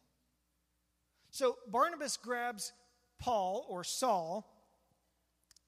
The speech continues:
who was, interestingly enough, a diaspora Jew,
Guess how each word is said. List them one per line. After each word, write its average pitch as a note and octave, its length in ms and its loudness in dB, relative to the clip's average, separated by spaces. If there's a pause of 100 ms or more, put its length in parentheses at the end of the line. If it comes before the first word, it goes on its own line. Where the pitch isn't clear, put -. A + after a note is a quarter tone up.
who A#3+ 240 -6
was, G3+ 420 2
interestingly G#3+ 720 -10
enough, F3+ 480 -6 (260)
a F3+ 120 -8
diaspora F#3 840 -6
Jew, G3+ 280 -10